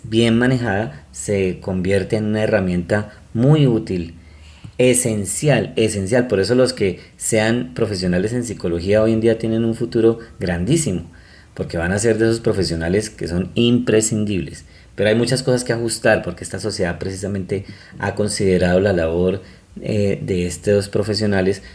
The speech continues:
como un, algo simplemente de, de segunda categoría, ¿sí? De incluso tercera categoría. No le da la importancia,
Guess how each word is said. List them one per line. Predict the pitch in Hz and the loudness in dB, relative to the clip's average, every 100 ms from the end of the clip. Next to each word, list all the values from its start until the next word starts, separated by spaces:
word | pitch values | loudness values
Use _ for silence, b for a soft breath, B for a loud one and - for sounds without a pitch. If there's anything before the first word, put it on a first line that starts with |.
| B B - - | B B -18 -8
como | - 92 90 | -4 0 0
un, | 101 | 0
algo | - 147 151 160 143 | 2 2 4 4 2
simplemente | 143 139 135 127 123 117 110 90 - - | 0 0 0 0 0 0 -2 -4 -10 -14
de, | 87 - 98 87 | -14 -8 -8 -6
de | 101 | -6
segunda | 107 113 143 143 110 | -4 0 4 4 2
categoría, | 90 95 90 92 117 135 - - | -2 -4 -4 -2 0 0 -2 -10
¿sí? | - 139 147 B B B | -8 -6 -6 B B B
De | 92 92 90 87 - - | -8 -6 -4 -6 -8 -8
incluso | 101 135 143 95 | -2 0 0 0
tercera | 92 87 120 113 | -2 0 2 2
categoría. | 107 95 87 101 117 95 B B | 2 -2 -2 -2 -2 -6 B B
No | 113 | 0
le | 117 120 | 6 6
da | 117 120 120 | 6 2 2
la | 123 120 | 0 0
importancia, | 110 - 90 - 120 95 - | -2 -6 -8 -4 -4 -6 -8